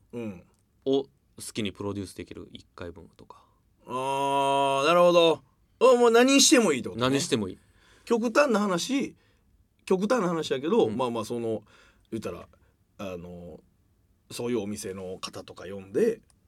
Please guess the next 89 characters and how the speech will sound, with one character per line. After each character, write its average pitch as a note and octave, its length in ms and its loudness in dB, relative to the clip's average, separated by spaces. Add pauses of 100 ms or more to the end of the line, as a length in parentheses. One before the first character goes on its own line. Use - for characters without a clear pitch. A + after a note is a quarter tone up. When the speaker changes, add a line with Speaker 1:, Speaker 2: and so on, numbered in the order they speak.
(300)
Speaker 1:
ブ A2 240 -12
ー - 40 -10
ス A2 120 -14
で C#3 140 2
な A2 80 -6
ん - 20 -18
か A#2 80 -14
ち - 80 -14
ょ G#2+ 60 -14
っ F#2+ 100 -20
と - 80 -18
そ F#2 160 -14
う F#2 40 -12
い - 20 -12
う F2+ 40 -20
こ - 120 -18
と G2+ 100 -16
み G2+ 100 -18
た F#2+ 100 -14
い - 20 -16
な F#2 60 -18
こ - 80 -16
と C#3+ 100 -6
で D3 40 -6
も A#2+ 60 -6
い G2 40 -8
い - 20 -12
っ - 20 -12
て G2 60 -12
こ G#2+ 60 -12
と - 60 -14
や - 120 -12
な。 A2 60 -6
ま D3 80 0
あ、 - 20 4
要 C3+ 80 6
は D#3 60 10
や F3+ 100 8
ら G#3 100 4
ん。 G#3 40 -4
Speaker 2:
す - 20 -8
っ - 80 -18
ご A3 240 6
い F3 140 6
一 A2 120 -2
個 B2 140 -2
目 A2+ 80 2
や G2+ 100 -2
な。 F#2 80 0
Speaker 1:
や E3 100 4
ら F3+ 120 2
ん F3+ 80 -2
け - 100 2
ど - 100 -6
な。 - 160 -2 (180)
や A3+ 120 8
ら D4+ 140 4
ん E4 140 2
で。 D#3 200 0
や F3+ 120 2
ら B3 40 -4
ん。 A#3+ 40 -10
Speaker 2:
一 - 60 -20
個 G3+ 140 8
目 G#3 80 10
そ G#3+ 140 2
れ？ C4+ 140 6 (200)
Speaker 1:
や C#3+ 220 4
ら A#3 100 0
ん A3+ 120 0
け G#3+ 120 6
ど D3+ 80 -2
な。 - 100 -14 (140)
Speaker 2:
も G2 160 -4
う G2 60 -2
や D3 120 2
ら A3+ 140 6
ん A3 60 6
や F#3 100 6
ろ、 F#2 140 -2
そ G#2 160 -6
ん G2 100 -8
な F#2+ 80 -8
ん。 - 20 -6 (640)
Speaker 1:
や D#3 140 2
ら G3 100 0
ん F#3 80 -4
け C#3+ 120 -4
ど。 A#3 200 2